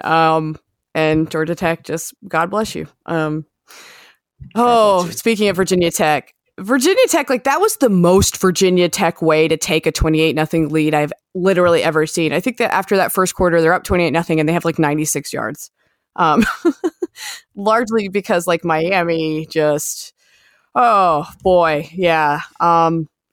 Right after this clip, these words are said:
Speaker 1: interception, interception, interception, fumble.
Speaker 2: Mm-hmm.
Speaker 1: That will do it. Um,
Speaker 2: Yeah.
Speaker 1: and by the way, I'm very sorry to Jarren Williams because apparently if I say I like you as a quarterback, I have put a hex on you.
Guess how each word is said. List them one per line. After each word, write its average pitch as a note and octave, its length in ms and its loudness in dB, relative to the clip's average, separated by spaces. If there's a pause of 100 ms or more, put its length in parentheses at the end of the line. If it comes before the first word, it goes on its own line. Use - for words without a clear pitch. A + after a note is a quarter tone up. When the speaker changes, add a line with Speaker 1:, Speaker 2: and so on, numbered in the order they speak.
(280)
Speaker 1:
interception, F3+ 960 0
interception, E3 920 0
interception, D#3 680 -2
fumble. C#3+ 580 -4
Speaker 2:
Mm-hmm. F#2 440 -4 (360)
Speaker 1:
That D3+ 220 -6
will D3 200 -6 (200)
do D3 260 -2
it. - 540 -6 (300)
Um, D3+ 280 -6
Speaker 2:
Yeah. - 160 -2 (280)
Speaker 1:
and F#3+ 240 0
by C4 180 0
the G3+ 140 0
way, D#3 480 0 (260)
I'm F#3 180 0
very G#3 520 2
sorry F#3 320 2
to F#3 100 2
Jarren F3 340 2
Williams E3+ 380 2
because F3 240 -2
apparently G3 600 0
if F#3 160 -2
I E3+ 80 0
say F#3+ 220 0
I G3 100 2
like G#3+ 240 0
you F#3+ 80 -2
as F3+ 120 -2
a F#3 40 -4
quarterback, F3+ 640 -2
I D3 220 -2
have D#3+ 280 -2
put E3 140 -4
a E3 40 0
hex - 300 -8
on - 160 -8
you. - 160 -14